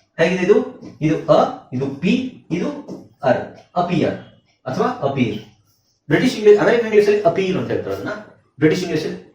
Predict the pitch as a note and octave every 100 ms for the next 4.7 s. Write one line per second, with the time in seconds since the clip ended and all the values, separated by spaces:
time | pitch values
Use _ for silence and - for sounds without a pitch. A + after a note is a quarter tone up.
0 | - E3+ B2+ G#2+ - - _ _ _ _
1 | - C3 D#3+ B3+ C4 - _ C3+ - -
2 | - _ _ _ _ _ _ - - G#3
3 | A3+ G3 - - - G3+ - - F#3+ G#3
4 | D#3+ E3+ F#3 - A#2+ G#2 F2+